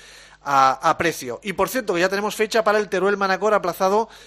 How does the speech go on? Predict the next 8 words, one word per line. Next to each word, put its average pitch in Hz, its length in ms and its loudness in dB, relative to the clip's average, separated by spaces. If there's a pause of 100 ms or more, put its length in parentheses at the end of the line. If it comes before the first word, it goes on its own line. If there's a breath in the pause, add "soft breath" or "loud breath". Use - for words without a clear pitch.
(160 loud breath)
por 175 180 2
un 196 100 -4
positivo 214 760 -2
del 143 280 -6
pasado 165 240 -4
fin 175 140 -10
de 180 80 -8
semana 202 420 0